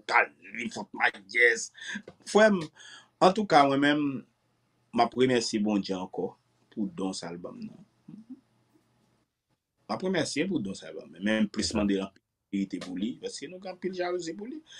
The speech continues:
Speaker 1: Parce que faut, faut me tout de mon autre bagage comme t'as parlé de, ou qu'on est tout, même les de festival, théâtre, fête.
Speaker 2: Mhm.
Speaker 1: Port-au-Prince, non, quel Port-au-Prince, laisse ça m'a joué. C'est chaque huit jours, m'a joué, chaque quinze jours, m'a joué, pas invité. Et pour, ouais, on prend,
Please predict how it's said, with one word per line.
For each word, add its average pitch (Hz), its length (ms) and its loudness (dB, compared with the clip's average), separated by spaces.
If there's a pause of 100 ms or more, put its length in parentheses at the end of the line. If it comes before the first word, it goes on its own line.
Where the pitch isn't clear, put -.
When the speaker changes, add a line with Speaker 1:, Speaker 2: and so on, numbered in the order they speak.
(160)
Speaker 1:
Parce 160 120 0
que 147 80 8
faut, 131 220 4 (260)
faut 131 140 8
me 135 80 8
tout 127 160 2
de 113 80 6
mon 113 160 8
autre 113 160 8
bagage 104 280 6
comme 98 160 4
t'as 95 100 -2
parlé 92 180 -2
de, 92 120 -6 (300)
ou - 120 4
qu'on 175 180 8
est 185 160 6
tout, 127 160 4
même 131 280 4
les 131 100 6
de 117 300 6
festival, 95 800 -2 (600)
théâtre, 113 440 4
fête. - 340 -8 (880)
Speaker 2:
Mhm. 92 80 -18 (640)
Speaker 1:
Port-au-Prince, 131 600 6
non, 123 180 0
quel 127 140 4
Port-au-Prince, 110 460 0
laisse 113 140 2
ça 104 120 2
m'a 104 160 2
joué. 101 300 -2 (360)
C'est 120 160 -2 (140)
chaque - 400 4
huit 143 220 -2
jours, 113 160 -2
m'a 117 160 0
joué, 104 100 -4
chaque 104 240 -4
quinze 101 140 0
jours, 95 120 -2
m'a 95 120 -4
joué, 92 160 -2
pas 98 100 -2
invité. 98 480 0 (220)
Et 104 80 -2
pour, 110 140 2
ouais, 101 180 6
on 98 100 2
prend, 98 220 -2